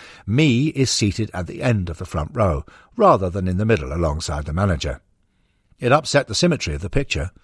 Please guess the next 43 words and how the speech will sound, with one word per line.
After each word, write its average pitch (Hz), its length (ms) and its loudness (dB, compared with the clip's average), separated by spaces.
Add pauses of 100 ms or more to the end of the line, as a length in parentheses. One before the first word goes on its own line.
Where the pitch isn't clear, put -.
(400)
but 110 100 0
it 127 80 -4
sent 87 280 0
a - 20 -4
message. 82 480 -4 (540)
Taylor 101 320 4
was 123 120 0
the 147 60 2
boss, 85 420 -2 (580)
at 85 120 -6
the 135 80 -6
centre 95 320 0
of 58 100 -12
things, - 440 -12 (640)
running 101 360 0
the - 100 -6
show. - 380 -2 (1000)
"We 117 100 4
used 170 240 4
to 160 80 0
have 135 160 4
our 123 160 6
staff 131 400 2
meetings 98 400 0
at 101 160 -6
eight 117 180 0
thirty 110 380 0
in 104 80 -2
the 101 60 0
morning 101 360 2
before 98 300 -2
training," 76 500 0 (200)
Taylor 67 240 -6
says. 67 320 -8 (540)
"I 107 120 4
used 120 280 2
to 107 80 0
deliberately 107 520 0
come 98 240 0
in 95 180 2
at 95 140 -4
eight 104 220 -2
forty. 87 480 -2